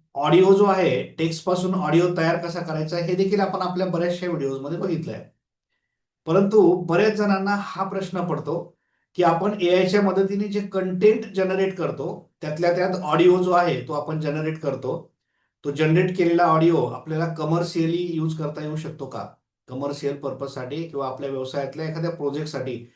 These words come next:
आपण यूज करू शकतो का? आणि मग त्या ठिकाणी आपल्याला अभ्यास करूनच या गोष्टी कराव्या लागतात. आता text to speech जनरेट करणारे बरेचसे टूल्स आहेत, त्यापैकी एक प्रोफेशनल टूल आहे,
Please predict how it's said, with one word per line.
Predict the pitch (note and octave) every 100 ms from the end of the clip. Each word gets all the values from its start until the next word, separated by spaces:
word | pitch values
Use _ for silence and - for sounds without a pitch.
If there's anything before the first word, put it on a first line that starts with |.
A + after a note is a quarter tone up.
| _ _
आपण | A#2 C#3
यूज | C3+ C#3
करू | - C#3
शकतो | C#3 A#2+ C3 B2+
का? | - A2 - _ _ -
आणि | A#2+ B2+
मग | C#3+ D#3+ D3+ D#3 - - _ -
त्या | C#3
ठिकाणी | C#3 C#3 C#3
आपल्याला | C#3 A#2+ C3 D3 - - -
अभ्यास | C3 B2+ E3 E3+ D3
करूनच | E3 F#3 E3+
या | D#3
गोष्टी | C#3+ - E3
कराव्या | D#3+ C3+ A#2+
लागतात. | A2+ A2 G2+ - _ _ _ _ _ _ _ _ _
आता | B2+ D#3 F3 F#3 F3+ - - -
text | E3+ E3 -
to | G#3
speech | G3+ - G3 F#3+ E3
जनरेट | E3 F3 F3+
करणारे | F3+ E3+ F3 F3+
बरेचसे | D#3+ F3 E3+ F3
टूल्स | E3+ D#3+ D#3+ D#3+
आहेत, | D#3+ C3+ A#2 - _ _ _ _
त्यापैकी | D3 D3 E3 E3 F3+ F3+ F3
एक | E3 D#3+
प्रोफेशनल | F3 E3+ E3 G3 F#3+ F#3+ F#3
टूल | F3 E3
आहे, | D#3+ D3+